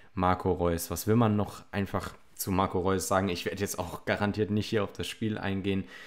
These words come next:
Ganz kurz kann ich nur sagen, Darmstadt, alles Gute in der zweiten Liga.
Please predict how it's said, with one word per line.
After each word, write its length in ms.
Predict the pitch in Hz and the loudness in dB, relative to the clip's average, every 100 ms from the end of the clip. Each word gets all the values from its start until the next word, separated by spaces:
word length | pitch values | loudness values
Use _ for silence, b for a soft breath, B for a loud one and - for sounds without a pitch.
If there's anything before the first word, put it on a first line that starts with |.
| B B - | B B 0
Ganz 240 | 110 104 - | 4 4 4
kurz 180 | 110 | 2
kann 160 | - 101 | 2 2
ich 160 | 98 113 | 0 0
nur 160 | 107 | 0
sagen, 400 | 85 92 92 90 - | 2 0 0 -2 -2
Darmstadt, 440 | 90 95 - 98 | 0 0 0 0
alles 280 | 98 92 - | 0 -2 -2
Gute 180 | 107 107 | 0 2
in 80 | 92 | 2
der 120 | 90 | 0
zweiten 380 | - 90 90 92 | 0 0 0 0
Liga. 360 | 101 104 101 | 2 2 0